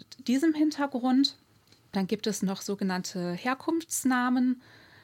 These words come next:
Also das ist dann sowas, wenn man zum Beispiel einen Städtenamen als Familiennamen hat. Ich zum Beispiel, also Krautenwalde ist eine Stadt in Schlesien. Dann kann man sich jetzt auch überlegen, hm,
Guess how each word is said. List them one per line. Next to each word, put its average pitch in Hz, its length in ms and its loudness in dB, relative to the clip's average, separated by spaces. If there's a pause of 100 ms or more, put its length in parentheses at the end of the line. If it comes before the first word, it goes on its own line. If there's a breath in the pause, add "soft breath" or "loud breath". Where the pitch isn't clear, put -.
(220 loud breath)
Also 185 200 -4
das 185 200 -6
ist - 140 -10
dann 180 340 -2
sowas, 180 400 -10
wenn 180 120 -2
man 175 280 -4
zum 185 120 -4
Beispiel 180 180 -4
einen 175 100 -2
Städtenamen 254 800 0
als - 600 -4
Familiennamen 226 560 2
hat. 240 320 -4 (260 soft breath)
Ich 233 220 -4
zum 247 100 0
Beispiel, 294 420 0 (200)
also 208 160 -8
Krautenwalde 214 580 2
ist 202 180 -4
eine 185 140 -2
Stadt 196 260 -4
in 180 100 -4
Schlesien. 240 580 -2 (680 loud breath)
Dann 190 120 -4
kann 202 160 -4
man 196 80 0
sich 196 160 -6
jetzt - 160 -2
auch 185 140 -4
überlegen, 185 420 -6 (140)
hm, 220 160 6